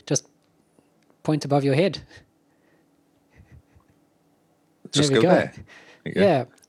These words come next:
Speaker 1: Follow us on Twitch. Hopefully all
Speaker 2: Follow
Speaker 1: our
Speaker 2: us
Speaker 1: viewers
Speaker 2: there.
Speaker 1: <laughs> hopefully all our viewers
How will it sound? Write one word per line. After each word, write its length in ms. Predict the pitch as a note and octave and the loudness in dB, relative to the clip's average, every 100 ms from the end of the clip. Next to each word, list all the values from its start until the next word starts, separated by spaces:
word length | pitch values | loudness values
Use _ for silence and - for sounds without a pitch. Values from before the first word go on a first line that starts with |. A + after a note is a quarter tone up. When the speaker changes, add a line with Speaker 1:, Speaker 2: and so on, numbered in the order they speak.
| _ _ | _ _
Speaker 1:
Follow 280 | - F3 D#3+ | -4 2 4
us 120 | D#3 | 2
on 120 | D#3+ C#3+ | 0 -2
Twitch. 340 | A#3 - - | -2 -2 -4
Hopefully 480 | D#3 D#3 E3 D#3+ E3 | -4 -2 0 0 2
all 120 | D#3+ | 2
Speaker 2:
Follow 140 | D#3 C#3+ | 6 4
Speaker 1:
our 40 | |
Speaker 2:
us 80 | B2+ | 4
Speaker 1:
viewers 300 | E3 D#3 D3+ | 4 4 4
Speaker 2:
there. 280 | C3+ E2+ - _ _ - - | 4 2 -4 _ _ -20 -12
Speaker 1:
<laughs> 340 | - - - - - - - - _ _ - G2 - - - - | -6 -6 -6 -12 -16 -18 -20 -20 _ _ -6 -6 -8 -8 -10 -8
hopefully 320 | - G3 G3 F#3 | 0 0 2 2
all 160 | F3 | 2
our 140 | E3 D3 | 2 4
viewers 380 | G3+ E3+ C3+ | 4 4 0